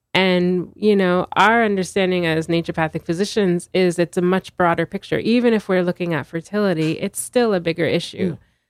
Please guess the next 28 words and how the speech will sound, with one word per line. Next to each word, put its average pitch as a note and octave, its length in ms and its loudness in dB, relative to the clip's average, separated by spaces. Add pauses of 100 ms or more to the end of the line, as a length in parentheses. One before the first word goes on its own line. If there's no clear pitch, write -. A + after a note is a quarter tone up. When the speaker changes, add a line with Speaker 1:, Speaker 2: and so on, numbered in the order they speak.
(200)
Speaker 1:
Um, D#3 340 -2
so, F#3 540 0 (640)
you G#3 160 -2
know, F3 340 0 (460)
your G3+ 320 2
reproductive B3+ 520 0
endocrinologist G3 1000 0
is F3 360 0
not F#3 460 0
going F3+ 420 0
to E3 560 -2 (920)
check D#3+ 320 0 (460)
your E3+ 100 2
nutrient D#3 540 -2
status G2+ 640 -4
and F3 200 -2
see E3+ 600 0
if E3 220 -2
you E3+ 360 2
are, D3+ 440 -2 (140)
um, D3+ 360 -4 (180)
in G3 160 4
need E3 200 2
of D#3+ 100 0
some E3 160 -6
really D#3 260 0
important D3+ 380 -8
nutrients. D3+ 640 -12